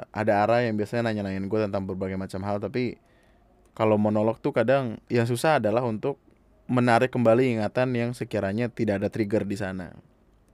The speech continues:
Maka mari kita ngomongin tentang Jogja.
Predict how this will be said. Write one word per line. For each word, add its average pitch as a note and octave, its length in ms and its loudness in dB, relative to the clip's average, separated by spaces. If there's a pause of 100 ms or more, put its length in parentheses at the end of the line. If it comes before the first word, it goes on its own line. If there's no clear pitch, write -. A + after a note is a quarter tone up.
(800)
Maka A2+ 320 -2
mari C#3 240 -2
kita D#3 160 -4
ngomongin D3+ 320 -4
tentang C#3 240 -4
Jogja. B2+ 720 -2